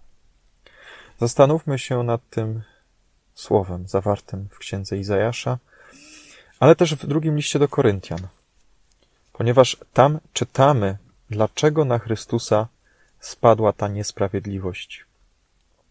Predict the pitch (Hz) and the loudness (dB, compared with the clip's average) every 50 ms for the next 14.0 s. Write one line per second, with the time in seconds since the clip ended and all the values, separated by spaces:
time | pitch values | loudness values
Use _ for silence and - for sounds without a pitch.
0 | _ _ _ _ _ _ - - - - - - - _ _ _ _ _ _ _ | _ _ _ _ _ _ -20 -20 -20 -20 -20 -20 -20 _ _ _ _ _ _ _
1 | _ _ - - - 120 110 110 107 101 107 - - 123 120 - 117 104 - - | _ _ -20 -4 -2 -2 -2 0 -2 -6 -6 0 2 2 2 4 0 -6 -8 -6
2 | - 110 - - 113 104 - 113 110 - - 110 104 107 101 - - - 101 - | -6 -6 -4 -4 -8 -6 -2 -2 -2 -2 -4 -4 -4 -4 -4 -4 -6 -6 -6 -6
3 | - 107 110 - _ _ _ _ _ _ _ _ _ _ _ _ _ _ _ _ | -8 -10 -10 -12 _ _ _ _ _ _ _ _ _ _ _ _ _ _ _ _
4 | _ _ _ _ _ _ _ 117 107 104 143 165 - - - - 143 139 135 120 | _ _ _ _ _ _ _ -8 -2 2 2 2 2 0 0 0 2 2 2 0
5 | - - - 113 117 117 123 127 117 117 113 113 107 107 104 104 92 - - - | 0 -4 -4 -2 -2 -2 -2 -4 -2 -2 -2 -2 -2 -2 -2 -2 -4 -4 -6 -12
6 | - 120 - _ _ _ _ _ _ _ _ 107 98 120 123 131 135 131 131 127 | -14 -14 -16 _ _ _ _ _ _ _ _ -6 2 2 4 4 4 2 -2 -2
7 | - - - - - 110 101 98 110 110 110 - 113 110 110 113 123 - - 160 | -4 -6 -8 -8 -8 -8 -2 0 0 0 0 0 -4 -6 -6 -8 -12 -14 -18 -20
8 | - _ _ _ _ _ _ _ _ _ _ _ - 107 - 107 - 110 - - | -20 _ _ _ _ _ _ _ _ _ _ _ -2 2 2 2 2 0 -4 -2
9 | - 113 101 95 92 90 90 - _ _ _ _ _ _ _ _ _ _ _ _ | -2 -2 -2 -2 -4 -6 -8 -12 _ _ _ _ _ _ _ _ _ _ _ _
10 | _ - _ _ _ _ _ _ - 110 104 117 117 - - - 120 110 107 - | _ -20 _ _ _ _ _ _ -4 -2 0 0 -2 -2 -2 -6 -4 -4 -4 -6
11 | _ - 98 110 110 110 117 135 170 208 208 151 - _ _ _ _ _ _ - | _ -8 -4 -2 -2 0 0 -2 -2 -4 -8 -16 -20 _ _ _ _ _ _ -12
12 | - - - 113 117 123 123 113 - - 113 110 113 - - - - 113 110 110 | -12 0 2 2 4 4 0 -4 -6 -8 -8 -8 -8 -10 -8 0 2 2 2 2
13 | 113 101 101 101 101 101 101 - - - - 98 98 95 98 92 92 - - - | 0 -4 -4 -6 -6 -6 -8 -10 -10 -12 -12 -12 -10 -10 -10 -12 -12 -12 -16 -18